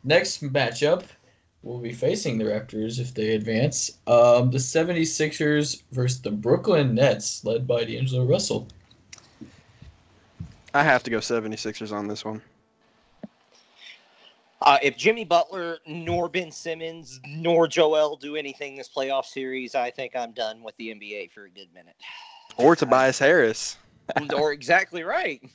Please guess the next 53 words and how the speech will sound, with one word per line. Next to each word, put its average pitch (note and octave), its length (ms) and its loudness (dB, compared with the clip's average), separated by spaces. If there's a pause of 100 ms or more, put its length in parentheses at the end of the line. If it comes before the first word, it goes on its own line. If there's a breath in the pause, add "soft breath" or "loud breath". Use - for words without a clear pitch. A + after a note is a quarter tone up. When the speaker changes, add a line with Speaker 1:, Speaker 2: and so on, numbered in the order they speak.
(100)
Speaker 3:
You're D3 200 -12
exactly D3+ 420 -6
right. A2 320 -10 (560)
Speaker 2:
You B2 120 -12
know, B2 240 -2
they, C3 420 2 (580 soft breath)
I C3 80 0
feel C3+ 160 2
like A#2 160 4
they're A2+ 220 0
kinda, A2+ 280 -4
they're B2 200 2
definitely A2+ 460 -2
becoming A2 340 -6
a G2 40 -10
super A#2+ 360 -4
team, B2+ 240 -4
in A2 80 -4
my A2+ 180 -2
opinion, C3 460 -2 (560 loud breath)
because A2+ 260 0
of A2 100 0
Jimmy A#2 260 -2
Butler, A2+ 300 0
Tobias A2+ 400 -2
Harris, A2+ 300 -2
Joel A2 320 -2
Embiid, A2 220 -6
and G#2+ 100 -10
Ben G#2+ 160 -2
Simmons. A2 680 -6
Um, F#2+ 600 -4 (180)
you C3 140 0
know, C3+ 100 4
even D#3 220 6
as B2+ 160 2
well C#3+ 160 6
as B2 100 4
J A#2+ 220 0
J A#2 140 0
Redick, G#2 340 -2
he A#2 300 -8
is G#2 220 -10
a, G2 160 -12
he's G#2+ 200 -8
a G2 60 -6
lights G#2 280 -2
out G2+ 160 -2
shooter, F#2+ 300 -10
and F#2+ 100 -10
I G2 80 -6
think G2+ 280 -10
that G2 200 -6